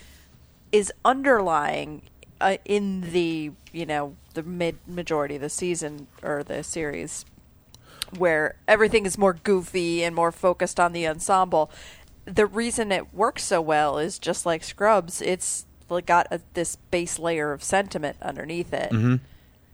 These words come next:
Speaker 2: Right. I, and, and I, I fully agree with that. I'm just saying, like, no. All right. So Scrubs, the show primarily ran around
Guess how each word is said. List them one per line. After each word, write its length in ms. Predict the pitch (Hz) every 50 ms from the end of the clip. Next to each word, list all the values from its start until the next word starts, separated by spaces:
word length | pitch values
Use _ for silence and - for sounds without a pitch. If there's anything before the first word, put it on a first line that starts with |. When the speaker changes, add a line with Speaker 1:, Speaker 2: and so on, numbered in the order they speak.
| _ - _ - - - - - - - - -
Speaker 2:
Right. 260 | 107 110 95 82 - - - - - - - - - - - - - - -
I, 80 | 147 - -
and, 240 | 156 165 160 156 -
and 340 | - 147 147 143 139 123 - - - - - -
I, 280 | 131 143 117 120 117 110
I 40 |
fully 360 | 85 - - - 160 147 131 123
agree 240 | 98 120 127 127
with 100 | 139 143
that. 140 | 147 143 135
I'm 100 | 131 135
just 160 | 127 151 139
saying, 140 | - 151 139
like, 400 | 131 123 117 113 - - - -
no. 500 | 120 101 107 120 123 123 123 120 120 - -
All 80 | - 117
right. 160 | 104 95 -
So 320 | - - 135 127 123 - - -
Scrubs, 760 | - - - - - 226 190 143 117 113 117 - - - - 69 - - - - - - - - - - -
the 80 | - 135
show 200 | - - 160 143
primarily 460 | 131 139 139 127 127 127 123 120 113
ran 180 | 107 107 104 101
around 300 | 104 101 101 98 92